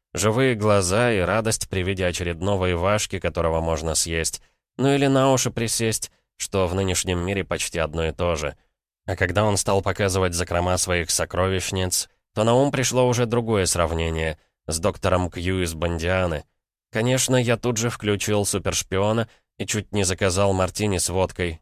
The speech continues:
взболтать, но не смешивать. Примерять на себя роль Бонда оказалось приятно и даже любопытно, но только поначалу. К моему сожалению, куча показанных ништяков были совершенно неинтересны.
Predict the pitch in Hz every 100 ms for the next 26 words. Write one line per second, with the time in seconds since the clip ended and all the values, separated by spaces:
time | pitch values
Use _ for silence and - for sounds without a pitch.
0 | - 80 80 85 85 - 90 - 85 82
1 | 80 90 87 - 80 73 - _ _ _
2 | - - 120 123 139 - 123 117 113 110
3 | 113 117 98 98 110 110 117 113 101 98
4 | 95 90 - 98 90 87 98 - 101 90
5 | 82 80 82 82 85 - 95 - 80 -
6 | _ _ - 104 113 127 123 123 117 117
7 | 110 98 82 73 67 _ _ _ _ _
8 | _ _ 113 120 139 151 143 127 139 160
9 | 151 135 135 127 123 117 - 120 113 110
10 | 110 110 110 - 107 131 131 104 104 95
11 | 95 92 - 101 95 95 90 85 95 98
12 | 92 - 76